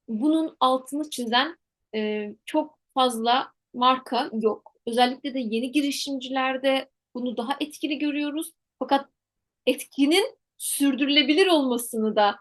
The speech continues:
sağlamak önemli. Yani sürdürülebilirlik için adım atılıyor. Fakat bakıyorsunuz sürdürülebilir bir markalaşma, sürdürülebilir bir girişimcilik maalesef ortaya çıkmayabiliyor.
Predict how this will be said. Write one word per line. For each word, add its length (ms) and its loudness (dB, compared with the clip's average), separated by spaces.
sağlamak 540 -4
önemli. 540 -20
Yani 180 -6
sürdürülebilirlik 880 -2
için 260 -10
adım 240 -2
atılıyor. 480 0
Fakat 280 -2
bakıyorsunuz 520 -4
sürdürülebilir 680 -4
bir 200 -2
markalaşma, 800 -2
sürdürülebilir 760 -6
bir 240 -6
girişimcilik 720 -6
maalesef 500 -4
ortaya 360 -6
çıkmayabiliyor. 800 -8